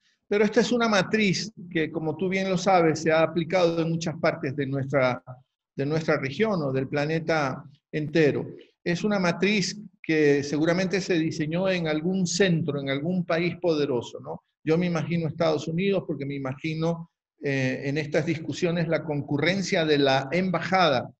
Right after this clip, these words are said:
como decimos, ¿no? Porque prácticamente existe una embajada con ese poder, con esa influencia. Y deben de concurrir los medios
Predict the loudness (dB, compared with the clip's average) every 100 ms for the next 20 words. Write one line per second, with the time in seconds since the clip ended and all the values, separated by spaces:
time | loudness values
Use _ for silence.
0 | _ _ -4 0 0 0 -2 -2 -2 -4
1 | -6 -6 -10 -10 -8 -8 -6 -6 -4 -6
2 | -8 -8 -8 -2 -4 -4 -14 _ _ 0
3 | 2 0 -2 -4 -2 0 2 0 -4 -10
4 | -6 -2 -2 -2 -2 4 6 6 4 -4
5 | -8 -6 -4 -2 -2 -4 -6 -2 2 2
6 | 0 -8 -10 _ _ _ -2 4 6 6
7 | 4 2 2 2 0 -2 0 2 2 4
8 | 4 2 0 -6 -10 -16